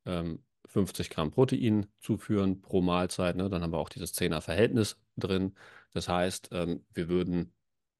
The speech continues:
vielleicht einfach, ähm, zweihundert Kalorien nur aus Nudeln beziehen. Das heißt, wir müssten irgendwie so auf fünfzig, sechzig Gramm Nudeln runtergehen und müssten dann,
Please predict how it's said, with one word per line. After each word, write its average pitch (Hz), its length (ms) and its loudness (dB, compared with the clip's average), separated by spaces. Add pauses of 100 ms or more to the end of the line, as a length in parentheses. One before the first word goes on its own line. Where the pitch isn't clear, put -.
vielleicht 85 480 -4
einfach, 80 640 -8
ähm, 76 320 -10 (720)
zweihundert 92 440 2
Kalorien 87 440 2
nur 87 120 0
aus 85 140 -4
Nudeln 90 300 4
beziehen. 85 280 -4
Das 82 120 -6
heißt, 82 180 -2
wir 87 60 0
müssten 85 240 -4
irgendwie 87 240 -2
so 87 100 -4
auf 76 120 -4
fünfzig, 90 360 -4
sechzig - 400 -2
Gramm 92 320 4 (180)
Nudeln 101 360 6
runtergehen 147 640 4 (580)
und - 180 -4
müssten 90 460 -4
dann, 101 340 4